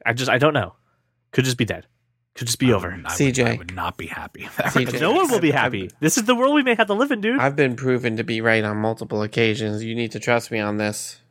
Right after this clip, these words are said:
Speaker 3: The masses are never right, but I am right a lot of the time.
Speaker 1: <laughs> Now, Brian, Marvel, uh, giveth and Marvel taketh away. So let's talk about something that Marvel giveth,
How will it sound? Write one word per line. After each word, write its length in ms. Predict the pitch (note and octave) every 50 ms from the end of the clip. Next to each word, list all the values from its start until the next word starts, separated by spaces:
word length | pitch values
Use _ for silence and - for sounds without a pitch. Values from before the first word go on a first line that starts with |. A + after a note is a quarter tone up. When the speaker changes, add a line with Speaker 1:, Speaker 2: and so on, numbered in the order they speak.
| _ _ _ _ _ _ _ _ _ _ _ _ -
Speaker 3:
The 100 | D3+ F#3 G#3+
masses 560 | A#3 A#3+ A#3+ C4 C#4+ C#4+ C#4+ - E4+ D4+ C4+
are 100 | B3+ A3+
never 360 | A3 A3 G#3+ G3+ G#3 G#3 F#3
right, 400 | D#3+ E3 E3 D#3 C3 B2 - -
but 200 | E3 C3+ B2+ - -
I 280 | - D#3+ E3+ E3+ F3+ F#3
am 220 | F#3 F3 D#3+ D3+
right 300 | C#3 C#3+ C#3 C#3 C3 - - C3+
a 160 | C#3+ C3+ C3+
lot 300 | C3 B2+ A#2 A#2+ B2 -
of 120 | A#3 A2
the 120 | A3+ B3+ G#3+
time. 440 | - C#4 C4 G#3 - - - - -
Speaker 1:
<laughs> 140 | - - D#3+
Now, 100 | E3 F#3
Brian, 380 | - G#3+ A3 G#3+ G#3+ G3 F3 - -
Marvel, 640 | - D3+ E3+ G3 A3+ G#3+ A3 G#3+ G#3 G3+ F3 - - D3
uh, 160 | D#3+ D#3+ D3+
giveth 400 | C#3+ C3+ E3+ F#3+ F#3+ G3+ F3 -
and 100 | F3+ D#3+
Marvel 280 | D#3+ E3+ D#3+ D#3 D#3+ D3
taketh 280 | - F3 D#3+ D#3 - -
away. 400 | C3 C#3+ F#3+ F#3+ D3 B2+ C3 B2
So 180 | - - E3 D3+
let's 160 | D3 D#3+ -
talk 120 | - G#3+
about 160 | G3 G3 - -
something 160 | F#3 F3 E3
that 100 | C#3 A#2+
Marvel 240 | C#3 C#3 C3+ C3+ B2
giveth, 420 | A2 - D3 A#2 G#2+ G2 -